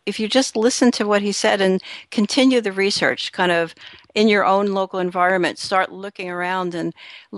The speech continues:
you know, maybe corresponding with him, because I have a feeling that there's not an ill on the planet that the mushrooms themselves couldn't eat up or fix, you know, the,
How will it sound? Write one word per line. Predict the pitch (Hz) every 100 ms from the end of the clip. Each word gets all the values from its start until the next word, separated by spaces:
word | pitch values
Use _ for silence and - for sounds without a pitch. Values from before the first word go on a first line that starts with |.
| -
you | 226
know, | 208
maybe | 202 220 240
corresponding | 214 190 - 190 247 262
with | 170
him, | 185 165
because | 170 - 190 185 -
I | - 262
have | 349 311
a |
feeling | - 233 220 214 190
that | 175 175 - - - -
there's | 214 208
not | 226 220 _ -
an | 196 -
ill | 208 233
on | 214 196
the | 185
planet | - 196 190 165
that | 165 -
the |
mushrooms | 180 185 190 180 165 -
themselves | 165 165 185 170 156 -
couldn't | - 175 165 147 - _ -
eat | 196 196 -
up | 175 170 -
or | 160
fix, | - 208 156 - - 175
you | 175
know, | 165 160
the, | 156